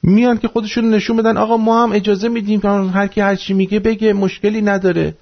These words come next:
ولی در نهایت چیه؟ در نهایت لابلای اینا اون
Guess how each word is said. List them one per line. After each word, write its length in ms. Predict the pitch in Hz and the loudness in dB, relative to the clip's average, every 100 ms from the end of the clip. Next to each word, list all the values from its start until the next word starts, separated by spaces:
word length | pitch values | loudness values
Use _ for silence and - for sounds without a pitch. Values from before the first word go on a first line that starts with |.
| _ _ - | _ _ -4
ولی 140 | - 202 | -2 0
در 200 | 196 190 | 0 0
نهایت 400 | 190 185 196 208 | 2 2 2 0
چیه؟ 500 | - 240 214 202 202 _ _ _ | -4 0 0 0 -4 _ _ _
در 200 | 151 175 | 0 2
نهایت 480 | 170 175 170 180 226 180 | 2 0 2 2 2 0
لابلای 580 | 180 180 180 180 214 | 2 2 2 0 0
اینا 380 | 233 165 180 190 | -2 -2 0 0
اون 300 | 202 202 208 | 0 -2 -4